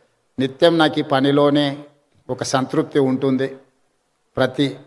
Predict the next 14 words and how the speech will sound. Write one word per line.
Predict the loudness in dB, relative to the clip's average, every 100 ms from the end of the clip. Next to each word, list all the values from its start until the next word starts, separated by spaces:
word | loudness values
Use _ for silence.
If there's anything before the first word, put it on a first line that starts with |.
| -4
పేజు | 2 2 2
నేను | 2 0
చదువుతాను. | 0 0 0 0 -2 -2 -8 -16 _ _ -8
అక్కడక్కడ | 0 2 2 2
వారు | 2 2 0 -6 -14 _ _ _ _ -16
స్పెల్లింగ్ | -2 2 4 4 2
కరెక్షన్స్ | 0 0 2 0 2
ఉంటే | 0 2
కూడా | 2 2
పత్రికలో | 0 -2 -2 0 2 2
వచ్చిన | 0 -2 -4 -4 -10 _ _ _ _ _ _ _ _ _ -6
ఆ | -4
డేటా | 0 2 4 6 4 4
అంటే | 2